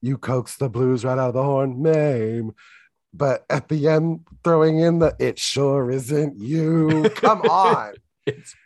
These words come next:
Speaker 2: fabulous.
Speaker 1: Oh, and Phil-, the look on Cloris's face when they,
Speaker 2: Yeah.
Speaker 1: oh, God, she's just so good.
Speaker 2: Yep. And I didn't realize till I looked up the lyrics, how they are like, "We're in San Francisco. We're in San Francisco."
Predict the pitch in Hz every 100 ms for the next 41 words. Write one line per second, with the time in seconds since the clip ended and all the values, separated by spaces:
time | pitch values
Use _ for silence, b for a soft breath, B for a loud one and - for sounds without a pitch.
0 | _ 131 120 113 107 92 180 185 170 151
1 | 131 - 165 160 139 139 135 147 147 135
2 | 120 - 139 135 123 120 - - 123 139
3 | 110 - 113 104 104 87 73 131 131 104
4 | 80 - 104 95 - 95 - - 107 -
5 | 90 73 76 69 65 64 _ _ - 95
6 | 87 - 139 143 160 - - 151 175 220
7 | 156 135 117 117 - 127 110 104 127 -
8 | 120 113 _ _ 101 95 101 107 123 -
9 | - - _ _ - 117 107 107 117 120
10 | 107 104 104 104 - _ _ 98 110 110
11 | 107 127 110 113 104 110 - 101 76 b
12 | b 120 120 117 107 120 113 120 107 104
13 | - 85 -